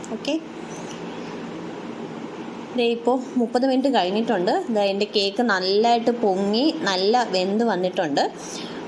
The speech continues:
ഞാൻ ഒരു ടൂത്ത് പിക്കോ എന്തെങ്കിലും ഉണ്ടെങ്കിൽ നമുക്ക് അതിട്ടൊന്ന് കുത്തി നോക്കാം. ഞാനിപ്പോൾ ഒരു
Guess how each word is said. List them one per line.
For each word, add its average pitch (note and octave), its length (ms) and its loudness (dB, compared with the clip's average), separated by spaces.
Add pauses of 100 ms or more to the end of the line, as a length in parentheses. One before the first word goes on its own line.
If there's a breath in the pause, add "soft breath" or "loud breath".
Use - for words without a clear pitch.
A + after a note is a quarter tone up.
(220)
ഞാൻ B3+ 120 2 (160)
ഒരു C4+ 100 4 (160)
ടൂത്ത് D#4 260 4
പിക്കോ F#4 300 2
എന്തെങ്കിലും D#4 340 4
ഉണ്ടെങ്കിൽ C4+ 300 4
നമുക്ക് A#3+ 240 2
അതിട്ടൊന്ന് G#3 400 2 (320)
കുത്തി C#4+ 260 0
നോക്കാം. E3+ 260 2
ഞാനിപ്പോൾ F3+ 320 0
ഒരു A3+ 100 0